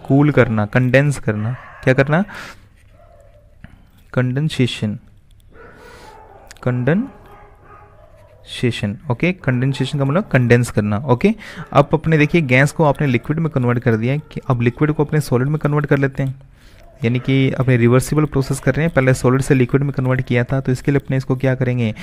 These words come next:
इसको फ्रीज करेंगे। क्या करेंगे? फ्रीज। ओके,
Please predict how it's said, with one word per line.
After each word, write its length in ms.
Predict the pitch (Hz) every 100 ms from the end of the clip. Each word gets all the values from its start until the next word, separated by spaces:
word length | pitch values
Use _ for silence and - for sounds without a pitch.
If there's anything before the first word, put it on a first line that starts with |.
| - -
इसको 220 | 131 151
फ्रीज 560 | 139 - - 131 135 135
करेंगे। 380 | 120 107 107 104
क्या 180 | - 120
करेंगे? 360 | 127 135 180 - - - - - - - - - -
फ्रीज। 380 | 127 120 104 - - - - - _ _ - - - _ _ _ - - - - - - - - -
ओके, 220 | 117 190